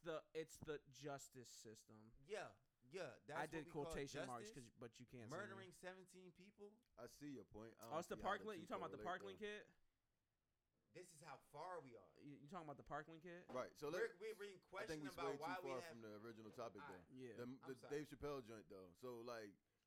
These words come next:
Speaker 3: my, my point to that is, I, there, there is a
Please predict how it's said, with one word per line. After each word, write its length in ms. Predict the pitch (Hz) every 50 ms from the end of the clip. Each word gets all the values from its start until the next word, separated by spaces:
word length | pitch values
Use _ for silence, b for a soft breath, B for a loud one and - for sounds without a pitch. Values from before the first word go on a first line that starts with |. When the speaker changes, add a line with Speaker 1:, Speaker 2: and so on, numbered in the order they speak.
| _ - _ _ _ _ _ _ _ _ -
Speaker 3:
my, 160 | 117 139 139 - 117
my 160 | 143 160 160
point 240 | - 151 151 139 - 131
to 20 | 117 120
that 160 | 131 135 123 - -
is, 320 | 110 110 107 107 104 98 - - _ _ _ _ _ _ _ _
I, 160 | - 90 78 - _ _ _ _ -
there, 240 | 110 131 131 131 117 - 110
there 240 | 127 127 127 123 123 131
is 320 | 139 147 135 123 117 113 107 101 - - - _ _ _ -
a 560 | 113 113 113 113 110 110 104 104 107 101